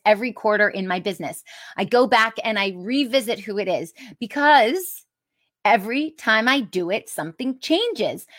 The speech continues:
Because as I evolve as a business owner, so does my business.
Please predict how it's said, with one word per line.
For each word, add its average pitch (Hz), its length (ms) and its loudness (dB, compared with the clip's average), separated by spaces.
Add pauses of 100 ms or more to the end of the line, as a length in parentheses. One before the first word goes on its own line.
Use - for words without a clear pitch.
(100)
Because 240 280 0
as 214 200 2 (140)
I 240 220 4
evolve 214 580 6
as 185 160 -4
a 214 40 -8
business 311 540 -2
owner, 185 400 -2 (140)
so 233 360 -2
does 220 240 0
my 190 200 -4
business. 170 560 -8